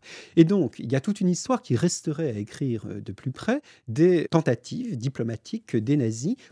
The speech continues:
pour essayer d'aboutir à une paix séparée, et ils l'ont fait d'une manière tout à fait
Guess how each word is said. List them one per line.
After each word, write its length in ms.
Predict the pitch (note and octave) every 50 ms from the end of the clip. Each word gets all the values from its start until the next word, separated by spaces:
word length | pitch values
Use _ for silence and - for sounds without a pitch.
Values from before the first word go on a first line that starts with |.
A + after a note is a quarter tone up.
| _
pour 220 | - - D3 B2+ A3
essayer 520 | B3+ - - - - F3 E3 F3+ B3 C4+
d'aboutir 520 | G#3 C#3 A2+ A2+ A#2+ A#2+ - - C4 A#3
à 80 | D#3+ A#2+
une 180 | G#2 G#2 G#2+ G#2
paix 400 | - - D#3 F3 G3+ A3+ G#3 -
séparée, 600 | - - - E3 - - G#2+ G2+ - F3+ A#3+ - - - _
et 80 | - C3+
ils 180 | C#3 C3+ C3
l'ont 160 | C3 C#3 D3 D3+
fait 340 | - - - - C4+ C#4
d'une 160 | G3 C3 G#2 G#2
manière 360 | G#2+ G#2+ C3 F3 A#3 B3+ -
tout 140 | - - B2+
à 60 | A#2
fait 260 | - - - G3+ G#3+